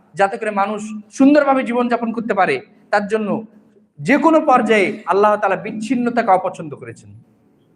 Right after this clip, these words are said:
এজন্য আল্লাহ তাআলা বলছেন, "ওয়াতাসিমু বিহাবলিল্লাহি।" ওয়াতাসিমু মানে হচ্ছে তোমরা একত্রিত হও,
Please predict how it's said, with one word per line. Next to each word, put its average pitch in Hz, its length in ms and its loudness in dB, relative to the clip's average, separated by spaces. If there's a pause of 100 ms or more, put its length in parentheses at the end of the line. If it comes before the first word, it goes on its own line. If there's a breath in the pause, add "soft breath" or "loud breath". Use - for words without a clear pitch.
(200)
এজন্য 208 260 2
আল্লাহ 190 220 2
তাআলা 196 200 2
বলছেন, 180 340 -2 (260 soft breath)
"ওয়াতাসিমু 185 760 0
বিহাবলিল্লাহি।" 143 840 -2 (180)
ওয়াতাসিমু 240 680 0
মানে 262 220 2
হচ্ছে 262 340 -2
তোমরা 262 560 2 (1120)
একত্রিত 285 560 0
হও, 233 440 4